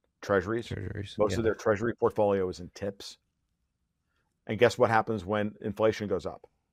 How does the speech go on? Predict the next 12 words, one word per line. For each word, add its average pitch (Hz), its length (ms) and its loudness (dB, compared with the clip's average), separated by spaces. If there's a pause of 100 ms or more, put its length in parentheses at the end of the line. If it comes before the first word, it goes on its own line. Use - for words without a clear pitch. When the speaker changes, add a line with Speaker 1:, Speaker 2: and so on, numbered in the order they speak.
(220)
Speaker 1:
What 104 180 -2
do 113 60 -6
tips 120 320 -4
do? - 220 -10 (1600)
tips - 180 -6
go 113 160 4
up 110 160 0
in 107 120 -2
value. 101 280 -2
Speaker 2:
Value, 107 360 -8 (360)
yeah. - 160 -12 (380)
Speaker 1:
Right? 90 160 -14